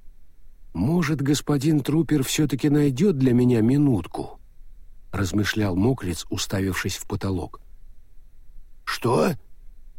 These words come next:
«Да ничего. Пойду, пожалуй, пообщаюсь с ними. Найди мне пока господина Помпу, и пусть возьмёт с собой ещё пару големов.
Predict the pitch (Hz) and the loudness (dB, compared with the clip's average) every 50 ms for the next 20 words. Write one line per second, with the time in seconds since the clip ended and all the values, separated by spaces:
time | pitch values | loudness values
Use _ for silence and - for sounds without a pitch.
0 | - - - - - - - - - - - - - - 113 113 107 143 143 143 | -16 -16 -16 -16 -18 -14 -14 -14 -14 -14 -18 -18 -12 -8 -4 0 2 4 4 4
1 | 147 147 127 - - 151 143 131 127 104 87 80 - - - - - - - - | 4 4 2 2 2 2 4 4 4 2 0 -2 -8 -12 -14 -18 -20 -18 -16 -16
2 | - - - - - - - 139 147 165 160 175 160 131 165 156 123 147 156 147 | -14 -14 -14 -14 -14 -6 -2 2 2 4 4 4 2 4 4 2 4 4 4 6
3 | 147 147 139 120 - 151 151 147 131 - - 170 170 139 110 98 - - - 107 | 6 6 4 4 2 2 2 2 0 0 2 2 4 4 4 2 2 0 0 0
4 | 92 80 71 - - - - - - - - - - - - - - 175 208 220 | -2 -2 -2 -6 -10 -12 -18 -18 -18 -18 -18 -18 -18 -18 -12 -2 0 2 4 4
5 | 208 208 233 190 147 127 107 98 117 104 - 120 104 101 117 - - 135 123 113 | 4 6 6 6 6 6 6 4 0 0 2 0 2 2 0 0 2 0 2 4
6 | 123 127 139 - - 127 92 80 80 - - - - - - - - - - - | 4 4 4 4 2 0 0 0 -4 -8 -12 -12 -14 -18 -18 -18 -20 -18 -12 -4
7 | - 104 107 - - 143 131 - - 117 131 127 98 117 143 139 110 - - 135 | -2 -2 0 2 2 2 2 2 2 2 2 2 4 4 4 4 4 2 2 2
8 | 123 123 135 131 120 127 127 113 - - - 143 131 104 - 123 110 101 101 101 | 4 4 4 6 6 6 6 4 2 2 4 2 2 4 2 2 2 4 4 4
9 | 110 127 123 107 87 76 - - - - | 4 4 4 4 2 0 -2 -6 -10 -12